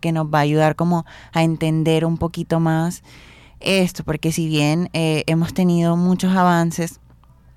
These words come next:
digamos, eh, eh, por ejemplo, con, con las personas trans,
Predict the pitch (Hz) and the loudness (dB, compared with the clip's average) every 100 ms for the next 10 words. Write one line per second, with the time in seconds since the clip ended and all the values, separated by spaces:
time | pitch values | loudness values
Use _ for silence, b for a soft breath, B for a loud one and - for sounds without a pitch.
0 | - - - 175 156 151 143 143 160 165 | -20 -12 0 2 2 2 2 0 -2 -2
1 | 160 156 151 147 147 147 - - - - | -2 0 0 0 -2 -6 -12 -18 -20 -20
2 | - 151 147 156 156 147 143 151 147 147 | -6 -2 0 0 0 -2 0 0 0 0
3 | 147 151 147 156 156 147 143 175 165 170 | -2 -2 -4 -4 -2 -2 -2 0 2 0